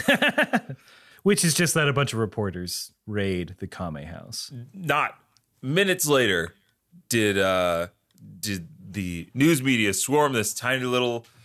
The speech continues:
Speaker 2: remote Kame house island, uh, descending upon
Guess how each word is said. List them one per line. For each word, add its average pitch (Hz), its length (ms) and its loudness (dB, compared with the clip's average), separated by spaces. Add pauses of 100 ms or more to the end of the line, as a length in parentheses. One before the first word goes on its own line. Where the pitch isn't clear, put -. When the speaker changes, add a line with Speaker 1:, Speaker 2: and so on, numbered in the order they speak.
(180)
Speaker 2:
remote 117 460 2
Kame 123 220 -2 (120)
house 120 280 0
island, 101 500 2 (420)
uh, 90 380 0
descending 120 840 0
upon 113 640 -2